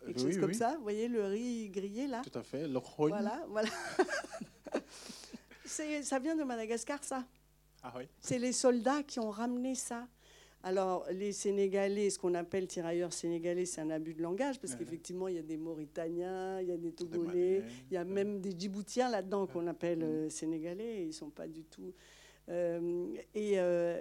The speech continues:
Speaker 1: et quand j'ai montré ce film, euh, à Ouagadougou, là, euh, il y a un monsieur dans la salle, comme vous, qui dit, « Écoutez, euh, moi, je viens de Côte d'Ivoire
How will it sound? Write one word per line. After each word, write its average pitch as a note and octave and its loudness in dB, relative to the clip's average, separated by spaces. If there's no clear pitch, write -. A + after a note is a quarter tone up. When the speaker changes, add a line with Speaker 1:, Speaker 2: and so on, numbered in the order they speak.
Speaker 1:
et F3 0
quand F#3+ -2
j'ai F3+ 2
montré F3+ 0
ce F#3 -6
film, G3 -8
euh, D3+ -8
à D3 -8
Ouagadougou, E3 -8
là, E3 -6
euh, - -8
il A#3 2
y - 6
a C4+ 8
un B3+ 6
monsieur G3 -2
dans F3+ -6
la E3 -6
salle, E3+ -8
comme A3 -4
vous, F3 -12
qui G3 -8
dit, « G3+ -8
Écoutez, G3+ -6
euh, F3 -6
moi, G3 -4
je G#3 -6
viens F#3 -4
de F#3+ -6
Côte G3 -8
d'Ivoire F3+ -12